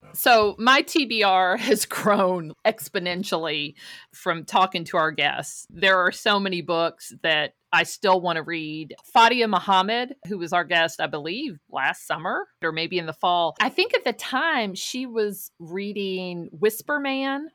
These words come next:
by Alex North. I have not read it yet, but it is still on my list. I just actually <laughs> entered a Goodreads giveaway, so maybe I'll get lucky and,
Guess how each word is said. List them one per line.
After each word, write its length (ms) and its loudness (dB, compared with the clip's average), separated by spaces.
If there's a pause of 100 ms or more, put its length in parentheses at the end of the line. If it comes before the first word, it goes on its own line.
(100)
by 200 4
Alex 420 2
North. 640 0
I 140 6
have 160 6
not 260 8
read 160 8
it 120 4
yet, 360 4
but 160 4
it 100 4
is 220 0
still 300 0
on 180 2
my 140 4
list. 640 -4 (120)
I 120 4
just 260 -2 (100)
actually 460 0
<laughs> 0 -
entered 380 4
a 260 2 (100)
Goodreads 540 0
giveaway, 720 2
so 200 4
maybe 320 4
I'll 140 6
get 220 2
lucky 500 4
and, 260 4